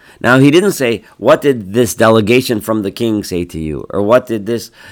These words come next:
you know, these honorable visitors say to you? People. Yeshayahu emphasized to him, "What did these just, these were just ordinary people. Remember, you, Chezkiyahu, stand for something higher, stand for something godly, stand for something greater.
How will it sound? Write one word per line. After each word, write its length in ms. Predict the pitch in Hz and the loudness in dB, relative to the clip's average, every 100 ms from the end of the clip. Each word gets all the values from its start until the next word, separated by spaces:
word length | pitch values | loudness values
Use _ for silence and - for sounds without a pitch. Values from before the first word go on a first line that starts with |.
| - | -10
you 100 | 98 | -2
know, 220 | 107 101 | 0 2
these 300 | 92 98 87 | 2 0 0
honorable 600 | - 123 139 127 113 117 | 2 4 4 2 0 -2
visitors 460 | 110 127 110 101 87 | -2 -4 -4 -8 -6
say 200 | 85 80 | -8 -8
to 120 | - | -10
you? 320 | 50 53 76 - _ _ _ | -14 -14 -16 -18 _ _ _
People. 500 | - 254 214 208 127 _ _ _ _ _ | -4 -2 2 0 -2 _ _ _ _ _
Yeshayahu 480 | - - 139 160 156 | -8 -2 2 2 2
emphasized 600 | 151 160 160 139 127 123 - | 0 -2 -4 -2 -2 -2 -4
to 60 | |
him, 300 | 127 120 107 _ _ - _ | -2 0 -2 _ _ -20 _
"What 200 | - 151 | 0 2
did 160 | 202 143 | 4 2
these 200 | 180 147 | -4 -2
just, 240 | - 131 | -2 0
these 220 | 151 185 | 2 2
were 80 | 202 | 2
just 280 | 202 202 - | 0 0 0
ordinary 460 | 156 196 185 175 165 | 0 2 2 0 0
people. 420 | 170 196 135 120 | -2 -2 -2 0
Remember, 460 | 123 156 175 127 | 2 2 2 2
you, 400 | 113 107 165 190 | 0 -2 0 0
Chezkiyahu, 840 | 160 120 127 - 123 151 175 135 120 - - | 0 -4 -6 -6 0 4 6 4 2 -8 -16
stand 380 | - 147 175 | -2 2 2
for 100 | - | 0
something 380 | 135 139 - 131 | -6 -6 -4 -4
higher, 440 | 123 160 170 131 107 | 2 4 6 4 0
stand 240 | 113 131 | -2 -4
for 100 | 135 | -4
something 360 | 131 113 113 107 | -6 -8 -8 -2
godly, 400 | 135 147 135 113 | 2 2 0 -6
stand 260 | - 131 | -4 -6
for 80 | 131 | -4
something 340 | 131 120 135 | -6 -2 -2
greater. 480 | 123 156 180 139 - | 2 4 4 2 -4